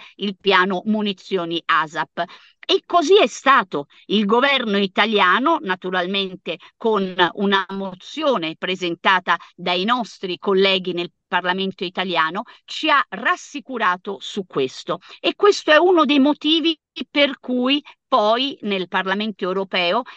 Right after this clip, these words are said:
nella giornata di ieri, abbiamo votato l'ok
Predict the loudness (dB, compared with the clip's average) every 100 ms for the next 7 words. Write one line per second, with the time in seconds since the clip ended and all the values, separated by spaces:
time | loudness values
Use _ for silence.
0 | -8 -4 0 -2 -2 -4 -4 -4 -6 -6
1 | -4 -4 -4 -4 -4 -2 -4 -4 -6 -8
2 | -4 -4 -2 -6 -6 -6 -6